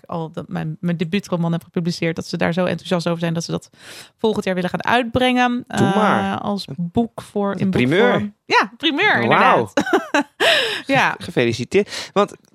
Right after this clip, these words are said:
Speaker 2: daar even aan over gesproken, die, die, hoe, hoe is dat om, eh, om die belevenis, om dat om te zetten in, in, in woorden? Ik bedoel, je bent schrijver,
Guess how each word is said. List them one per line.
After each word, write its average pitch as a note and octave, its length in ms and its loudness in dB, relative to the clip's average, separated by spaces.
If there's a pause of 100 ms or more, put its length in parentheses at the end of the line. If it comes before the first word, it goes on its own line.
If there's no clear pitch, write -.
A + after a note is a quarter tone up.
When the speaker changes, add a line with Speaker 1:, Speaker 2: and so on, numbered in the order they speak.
(140)
Speaker 2:
daar F#3+ 300 0
even F#3 240 -2
aan F3+ 100 -4
over F3 200 -2
gesproken, - 440 -4
die, C#3 180 -10
die, D3 180 -10 (220)
hoe, D#3+ 320 -4
hoe D#3+ 220 2
is G3 160 -2
dat D3 240 -4
om, C3+ 260 -6 (540)
eh, C3 120 -8 (520)
om C3 140 -12
die B2+ 280 -10
belevenis, C3+ 520 -2
om B2+ 100 -10
dat B2 220 -6
om D#3+ 140 -12
te D#3 100 -6
zetten A#2+ 280 -6
in, A#2 160 -10
in, A#2 180 -12
in A#2 180 -10
woorden? C#3 200 -2
Ik G#2+ 40 -10
bedoel, A#2+ 160 -12 (360)
je C3+ 100 -14
bent C#3+ 140 -6
schrijver, A#2 480 -10